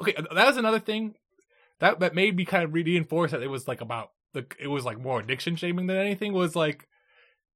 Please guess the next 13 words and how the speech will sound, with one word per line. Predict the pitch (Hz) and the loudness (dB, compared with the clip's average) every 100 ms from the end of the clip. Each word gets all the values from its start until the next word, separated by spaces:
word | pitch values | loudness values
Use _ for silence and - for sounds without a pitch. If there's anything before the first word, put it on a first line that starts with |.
| - | -4
the | 160 | -2
king | 156 254 247 180 - 156 143 _ | 2 2 2 -4 -8 -12 -12 _
was | 180 190 | 6 8
implied | 160 175 - 180 190 | 6 0 0 -2 -2
to | 160 | -2
be | 170 | 0
a | 135 | 0
good | 107 156 160 | 4 4 4
guy. | 120 123 101 - - _ _ _ _ _ _ | 2 -2 -4 -8 -20 _ _ _ _ _ _
Like, | 160 151 | 0 2
a | 143 | 2
decent | 143 180 185 180 180 | 4 4 4 4 4
king, | 190 214 | 2 2